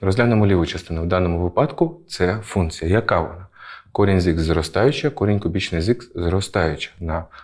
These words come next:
О Д З цього рівняння на ікс більше дорівнює нуля.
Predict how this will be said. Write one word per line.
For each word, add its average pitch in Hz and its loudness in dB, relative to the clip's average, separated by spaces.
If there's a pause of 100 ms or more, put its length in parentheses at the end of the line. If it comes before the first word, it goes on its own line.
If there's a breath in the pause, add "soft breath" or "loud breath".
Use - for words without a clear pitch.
(160 loud breath)
О 87 0
Д 85 0
З 87 2
цього 82 -2 (720)
рівняння 110 2
на 110 2
ікс - -2
більше 87 0
дорівнює 85 0
нуля. 85 -6